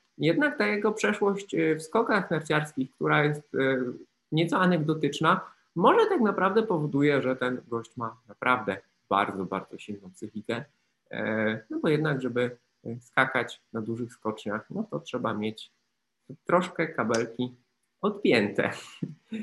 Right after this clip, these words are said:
E, tyle ja, słuchajcie, świetny etap. E, szykujcie się, szykujcie się na, e, górski festiwal,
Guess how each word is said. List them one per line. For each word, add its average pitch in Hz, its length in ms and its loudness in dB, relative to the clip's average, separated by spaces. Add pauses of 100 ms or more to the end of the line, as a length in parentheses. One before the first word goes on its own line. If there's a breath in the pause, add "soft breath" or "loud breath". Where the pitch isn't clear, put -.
(160 loud breath)
E, 127 220 6
tyle 285 360 4
ja, 190 180 8
słuchajcie, 160 720 4
świetny 226 440 2
etap. 156 360 6 (240)
E, 131 500 4
szykujcie 196 580 4
się, 170 340 2 (240)
szykujcie 175 540 2
się 147 220 0
na, 123 460 4
e, 120 380 2
górski 147 960 -2 (480)
festiwal, 139 720 2